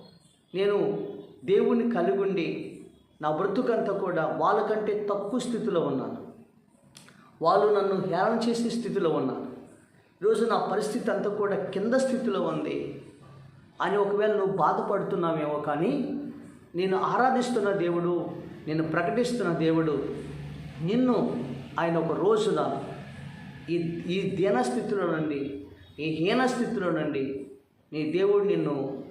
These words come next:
ఉన్నత స్థితిలోకి, సంపన్న స్థితిలోకి ఆయన నిలబెట్టబోతున్నాడు. ఆ విషయాన్ని జ్ఞాపకం చేసుకోండి. అయితే మన దీనులుగా బ్రతకాలని బైబిల్ గ్రంథంలో రాయబడింది. ఎవరు దీనులు?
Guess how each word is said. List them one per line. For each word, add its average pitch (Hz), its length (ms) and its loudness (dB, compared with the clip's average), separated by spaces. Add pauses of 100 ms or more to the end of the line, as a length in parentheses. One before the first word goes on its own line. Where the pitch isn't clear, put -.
ఉన్నత 202 380 0
స్థితిలోకి, 165 760 -2
సంపన్న 185 540 -2
స్థితిలోకి 165 520 -2
ఆయన 143 480 -2 (220)
నిలబెట్టబోతున్నాడు. 151 1300 0
ఆ 151 40 0
విషయాన్ని 185 440 -2
జ్ఞాపకం 165 400 -2
చేసుకోండి. 139 720 -8 (420)
అయితే 214 220 2
మన 202 180 0
దీనులుగా 202 720 0
బ్రతకాలని 170 720 -2
బైబిల్ 160 240 0
గ్రంథంలో 151 400 -2
రాయబడింది. 139 800 -4 (320)
ఎవరు 226 460 0
దీనులు? 226 680 0